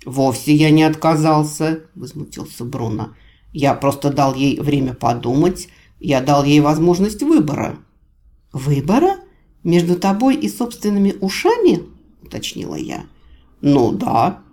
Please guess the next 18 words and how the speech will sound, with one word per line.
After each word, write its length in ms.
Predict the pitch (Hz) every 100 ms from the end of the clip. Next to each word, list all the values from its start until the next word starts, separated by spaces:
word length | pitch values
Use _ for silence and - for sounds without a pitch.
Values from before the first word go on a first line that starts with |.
| _ -
подтвердил 560 | - - 180 180 175
Бруно. 480 | 165 175 175 165 175 - _ _
«Ничего 420 | 135 127 120 139 220
такого 580 | 143 147 175 196 147
невыполнимого. 1120 | 147 135 123 - 107 117 131 143 143 135 131 - _ _ 202
Вот 340 | 175 - -
ты 160 | 190 160
бы 220 | - -
что 280 | - - 202
на 100 | 120
ее 240 | 127 123
месте 380 | 120 117 - -
сделала?» 640 | 131 127 110 - 73 - - _ _ _ _ _ _ _ _
Я 220 | 285 311
вспомнила 500 | - - 269 254 233
эльфийскую 540 | 233 226 233 - 208 196
бабушку 400 | 202 180 - 165
Кудзимоси, 840 | 165 151 160 165 233 - 139 -